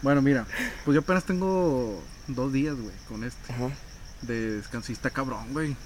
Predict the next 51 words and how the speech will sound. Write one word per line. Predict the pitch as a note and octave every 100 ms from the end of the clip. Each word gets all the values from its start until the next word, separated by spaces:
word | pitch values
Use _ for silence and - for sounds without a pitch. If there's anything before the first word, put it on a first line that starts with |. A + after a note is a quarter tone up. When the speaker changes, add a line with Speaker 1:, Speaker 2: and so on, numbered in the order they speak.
| - - - - -
Speaker 2:
No, | A3+
pero | F#3+ D#3+
pues | D3
la | C3+
cuarentena | C#3 B2 C#3
también | F3 D#3
te | C#3
puede | C3+
pegar | B2+ A#2
el | A#2+
jale, | D3+ D#3
güey, | B2 A2
o |
sea. | A2+ A2+ - -
Speaker 1:
Bueno, | F3 F#3 C#3+ C3+ F3
de-, | D#3 E3+
desde | D#3 D#3+ D#3+
que | - F3+
inició | E3+ E3 G#3 A#3+
sí | G#3+
te | G#3
puedo | G#3 A3
decir | G#3+ G#3+
que | - A3 G3+ D3+ C#3+ B2+ - - - - - -
hay | D3
menos | E3 G3 F#3+
gente, | D#3+ C#3 G3 - -
obviamente, | B2 B2+ B2+ A2 A#2+
en |
las | A2+
calles. | - A#2+ A2+
Speaker 2:
Ajá. | A#2 D3 - - - -
Speaker 1:
Tienes | - D#3 D#3+
ciertos | F#3 E3 F#3+
cuidados | - C#3+ D#3 F3+ D3
que | C3+
no |
estás | B2 C#3
acostumbrado. | D3+ C#3+ C3 A#2+ C#3 D3+ - - - - - - - - -
Pero | C3+ B2+
hoy, | C#3+ F3+
hoy | E3 F#3
que | - G#3
ya |
estoy | F3+ - G3+
descansando | F#3 E3 D3+ D#3
en | E3+
casa, | E3 D3+ F3+
güey, | F#3 G3+ G3 - -
el, | C3
el, | A#2+ B2+